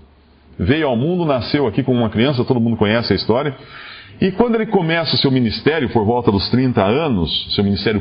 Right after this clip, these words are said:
público, ele é levado pelo Espírito Santo para um deserto, e fica lá quarenta dias, ah, em jejum, sem comer nada, e aí o diabo vem tentá-lo.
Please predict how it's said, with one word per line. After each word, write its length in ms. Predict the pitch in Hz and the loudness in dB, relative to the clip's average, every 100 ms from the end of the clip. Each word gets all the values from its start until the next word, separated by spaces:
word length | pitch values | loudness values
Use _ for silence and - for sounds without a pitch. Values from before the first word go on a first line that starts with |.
| - | -2
público, 580 | 170 196 113 90 - 65 - _ _ _ - | -2 0 0 -2 -6 -10 -14 _ _ _ -4
ele 360 | 139 165 180 139 | -2 0 0 0
é 140 | 135 | 0
levado 720 | 147 156 107 104 110 113 147 - _ _ - | 0 0 0 0 0 0 -2 -8 _ _ -6
pelo 160 | - 120 | 0 0
Espírito 380 | 110 - 151 - | 0 0 0 0
Santo 400 | - 180 170 98 | 0 0 0 -2
para 160 | 123 | -2
um 80 | 135 | 0
deserto, 720 | 131 110 85 147 143 - - _ _ _ _ - | 0 0 0 0 -2 -6 -18 _ _ _ _ -4
e 100 | 101 | -2
fica 400 | - 135 135 107 | 0 0 2 0
lá 220 | 95 123 | 2 0
quarenta 600 | - 92 95 160 143 107 | 0 0 2 0 0 0
dias, 560 | 82 110 147 135 - - - - _ _ - | 2 0 0 -2 -6 -10 -20 -20 _ _ -6
ah, 280 | 87 85 | -2 2
em 60 | 95 | 2
jejum, 480 | 92 107 85 139 170 | 2 0 0 0 -2
sem 180 | - 113 | -2 -2
comer 260 | 117 104 | 0 0
nada, 460 | 95 101 135 147 175 - _ _ _ - | 2 0 0 -2 -6 -10 _ _ _ -6
e 200 | - 113 | -2 0
aí 160 | 120 131 | 0 -2
o 60 | |
diabo 500 | 127 139 110 107 123 113 | 0 0 0 -2 -4 -4
vem 320 | 90 85 107 110 | -4 0 0 0
tentá-lo. 560 | 110 104 107 78 67 | -2 0 -2 -2 -6